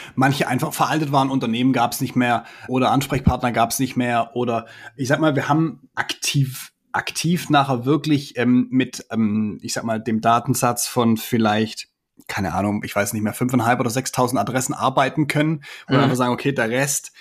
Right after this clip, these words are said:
Speaker 1: hat nicht mehr gepasst, ähm, man, man konnte es nicht ordentlich zuordnen, man, man hat auch keine Homepage dazu gefunden, ne? Man, man hat dann einfach versucht, das irgendwie auch zu überprüfen, das hat auch echt viel Aufwand bedeutet, ähm, und dann haben wir irgendwann gesagt, okay, pass auf,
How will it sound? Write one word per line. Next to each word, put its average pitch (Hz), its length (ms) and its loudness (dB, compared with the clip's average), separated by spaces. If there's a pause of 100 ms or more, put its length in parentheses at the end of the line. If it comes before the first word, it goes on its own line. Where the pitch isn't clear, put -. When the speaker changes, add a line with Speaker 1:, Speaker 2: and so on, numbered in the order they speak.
(200)
Speaker 1:
hat 139 180 0
nicht 143 140 2
mehr 143 140 4
gepasst, - 800 -4
ähm, 139 380 2
man, 135 200 2
man 139 140 2
konnte 156 180 0
es 143 100 -4
nicht 165 160 2
ordentlich 156 380 2
zuordnen, 139 1040 0
man, 139 240 0
man 131 160 2
hat 123 100 -6
auch 143 140 -8
keine 143 240 0
Homepage 147 380 -2
dazu 135 280 -8
gefunden, 135 400 0
ne? 139 80 4
Man, 127 240 2 (300)
man 127 80 -2
hat 131 80 2
dann 135 100 2
einfach 127 220 2
versucht, 139 340 0
das 143 120 -2
irgendwie 147 220 2
auch 135 140 2
zu - 100 -8
überprüfen, 143 420 -2
das 143 100 0
hat - 80 0
auch - 140 -6
echt 135 160 -4
viel 139 140 -4
Aufwand 143 360 2
bedeutet, 165 400 -2 (440)
ähm, 143 220 0
und 135 140 0
dann 139 100 4
haben 156 100 2
wir 147 80 2
irgendwann 147 280 2
gesagt, 139 260 2
okay, 127 160 -6
pass 127 160 -4
auf, 123 240 -2